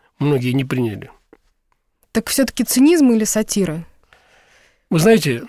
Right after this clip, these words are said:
Speaker 1: это вопрос сложный. Да, вот в советскую эпоху, когда я учился в университете, Гоголь представлялся именно как, как писатель-сатирик, обличитель, да, общественных пороков. Но это не совсем так, в общем, потому что ещё Белинский,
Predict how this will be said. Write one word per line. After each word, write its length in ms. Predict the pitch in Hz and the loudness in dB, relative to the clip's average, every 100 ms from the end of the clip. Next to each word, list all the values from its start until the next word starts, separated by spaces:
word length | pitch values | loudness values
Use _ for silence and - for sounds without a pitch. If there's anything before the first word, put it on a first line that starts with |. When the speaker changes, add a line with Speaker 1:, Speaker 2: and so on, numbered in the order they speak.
| - | -12
Speaker 1:
это 240 | 440 370 185 | -8 -2 0
вопрос 300 | 190 226 170 | 2 2 2
сложный. 540 | 208 226 180 135 120 | 2 2 2 0 -4
Да, 160 | 143 147 | -2 -2
вот 160 | 156 185 | -2 -6
в 140 | 202 | -8
советскую 440 | - 196 208 - 175 | -2 2 2 2 -2
эпоху, 360 | - 226 170 | 0 0 0
когда 200 | 127 160 | 0 0
я 160 | 165 220 | 2 2
учился 460 | 196 - 196 - | 2 2 0 0
в 20 | 170 | 2
университете, 760 | 165 160 - 151 175 139 123 - - - - | 2 0 -4 -2 -2 -2 -4 -6 -18 -18 -4
Гоголь 300 | 165 185 160 | 0 2 2
представлялся 560 | 160 - 180 185 160 | 0 0 2 2 2
именно 140 | 170 233 | 0 0
как, 180 | 202 180 | -2 -2
как 180 | 165 | -4
писатель-сатирик, 1040 | - 165 185 160 135 180 - 180 139 104 - _ _ _ _ _ - - _ _ _ - | -2 -2 -2 -2 0 0 0 -2 -2 -4 -14 _ _ _ _ _ -20 -20 _ _ _ -4
обличитель, 680 | 143 160 - 190 160 135 | 0 0 2 0 0 -2
да, 340 | 113 139 131 - | -2 -4 -6 -8
общественных 500 | - - 165 - 139 | -8 -4 -2 -2 -4
пороков. 540 | - 147 165 127 104 - _ _ _ _ - - - | -2 0 0 -2 -8 -16 _ _ _ _ -20 -16 0
Но 80 | 202 | 0
это 140 | 202 | 2
не 80 | 208 | 2
совсем 420 | 190 202 - 220 | 2 0 2 0
так, 260 | - 135 - | 0 -2 -4
в 40 | |
общем, 240 | 123 160 131 | -4 -4 -4
потому 300 | - 175 170 | -2 0 0
что 160 | - | 0
ещё 220 | 160 143 | 0 2
Белинский, 680 | 180 180 214 220 - 120 98 | 2 2 4 2 0 -4 -8